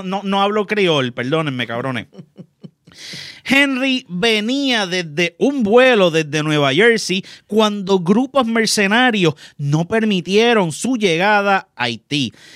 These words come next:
Los dominicanos claramente no le permitieron la entrada en la República,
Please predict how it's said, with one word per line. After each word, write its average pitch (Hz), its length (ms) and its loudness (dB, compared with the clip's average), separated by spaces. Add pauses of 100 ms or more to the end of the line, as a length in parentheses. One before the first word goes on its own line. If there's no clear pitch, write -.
(140)
Los 226 240 2
dominicanos 262 1000 2
claramente 220 920 2
no 208 360 2
le 247 120 4
permitieron 220 840 0
la 202 80 0
entrada 202 680 2
en 196 240 -2
la 190 120 2
República, 180 1000 0